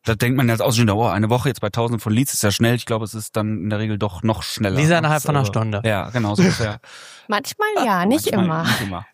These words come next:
Speaker 2: Max hat das schnell Rekruten wortwörtlich genommen. Ähm, ich hab gehört, du bist einfach direkt an die Schulen gegangen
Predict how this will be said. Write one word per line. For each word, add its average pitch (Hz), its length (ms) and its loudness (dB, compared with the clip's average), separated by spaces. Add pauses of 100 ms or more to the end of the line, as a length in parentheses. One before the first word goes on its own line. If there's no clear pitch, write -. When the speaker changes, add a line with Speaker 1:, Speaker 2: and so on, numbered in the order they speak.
(120)
Speaker 2:
Max 127 460 -2
hat 170 180 -2
das 151 320 0
schnell 147 440 0
Rekruten 151 840 -2
wortwörtlich 135 840 0
genommen. 185 520 2 (400)
Ähm, 139 540 0 (480)
ich 120 140 -4
hab 151 200 -2
gehört, 143 440 2
du 147 80 -2
bist 143 280 -2
einfach 139 320 0
direkt 135 420 -2
an 139 140 -2
die 139 100 -2
Schulen 170 400 -2
gegangen 170 460 -2